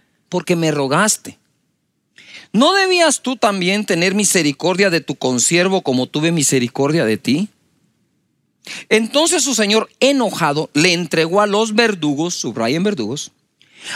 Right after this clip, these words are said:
hasta que pagase todo lo que le debía. Así también mi Padre Celestial hará con vosotros si no perdonáis de todo corazón cada uno a su hermano sus ofensas. Entonces,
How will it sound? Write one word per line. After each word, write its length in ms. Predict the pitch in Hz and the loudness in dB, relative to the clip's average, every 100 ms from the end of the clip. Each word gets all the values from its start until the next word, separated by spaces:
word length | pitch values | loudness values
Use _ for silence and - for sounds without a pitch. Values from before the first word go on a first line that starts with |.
| - | -2
hasta 320 | 180 190 196 | 0 2 0
que 140 | - 185 | 0 0
pagase 480 | 165 170 220 226 220 | 0 2 2 0 -2
todo 360 | - 214 214 | -2 -2 0
lo 120 | 190 | -2
que 140 | - 151 | -2 -2
le 120 | 139 | 0
debía. 480 | 135 170 302 131 - - | 0 2 4 2 -4 -4
Así 240 | 143 220 | 0 2
también 380 | 240 254 269 302 | 2 2 4 2
mi 120 | 339 | 2
Padre 460 | 311 - 247 254 262 | 2 2 2 2 0
Celestial 800 | - 269 269 - 190 180 180 - | 0 2 2 0 0 2 0 -4
hará 280 | - 147 160 | -2 0 0
con 200 | - 214 | 0 -2
vosotros 520 | 226 220 147 139 131 | 0 -2 -4 -4 -6
si 120 | - 131 | -4 -4
no 140 | 131 | -4
perdonáis 520 | 135 160 160 143 147 | -4 -4 -2 0 0
de 120 | 147 | -2
todo 260 | 123 143 151 | 0 0 2
corazón 440 | 196 175 139 175 - - - - _ _ | 2 0 0 -2 -4 -12 -20 -20 _ _
cada 340 | - 269 311 294 | 2 4 4 2
uno 400 | 262 262 262 - | 2 0 -2 -2
a 160 | 180 175 | 0 0
su 220 | - 160 | -2 -4
hermano 600 | 147 147 151 160 170 170 - _ | -4 -2 -2 -2 -6 -10 -16 _
sus 540 | - - 151 147 - - | -6 -4 -2 -2 -4 -8
ofensas. 600 | - 123 143 110 - - | -8 -4 -2 -2 -4 -4
Entonces, 640 | 139 139 240 151 - - | -2 2 2 2 -2 -6